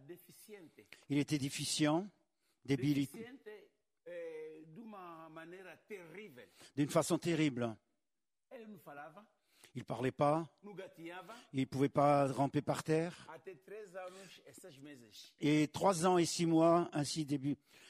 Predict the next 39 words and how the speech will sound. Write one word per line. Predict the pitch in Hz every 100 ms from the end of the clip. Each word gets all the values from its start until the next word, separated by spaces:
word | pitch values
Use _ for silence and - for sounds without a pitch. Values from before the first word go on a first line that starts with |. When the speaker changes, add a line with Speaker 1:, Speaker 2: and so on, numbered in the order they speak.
| -
Speaker 2:
Il | 127 143
est, | 143 - _ _ -
était | 139 143
débile. | 131 117 120 107
Speaker 1:
O | 202 254
mundo, | 220 156
pessoas | - 208 180
dirão | 151 156 175 175
que, | - 139 139
ah, | 151 170 156 127
essa, | - 180 170 170 165 165 _ _ 151
eh, | 156 160 170
esse | 180 -
aqui | 147 _ 175 185 196 196 196 226 _ _ _ _
não | 208 233
vale. | 208 190 123 107 _ _
Speaker 2:
Et | 214 175
alors, | 170 175 165 185
on | 170
nous | 170
disait, | 151 156 175
lui, | 165 160 175 185 185
il | 151
ira | 147
pas | - 156
plus | 147 143
loin. | 139 143 143 139 _ _ _ _ 135
Speaker 1:
Eh, | 147 143
va, | 165 165 160 151 135
vai | 175 180
morrer. | 156 151 170 156 127 -
Speaker 2:
Il | 139
va | 147
mourir. | 151 151 151 156 156 147
Speaker 1:
Depois | - _ 170 151
de | 139 _
três, | 156 151 - _
quatro | 170 160 _ 160
anos, | 165 165 160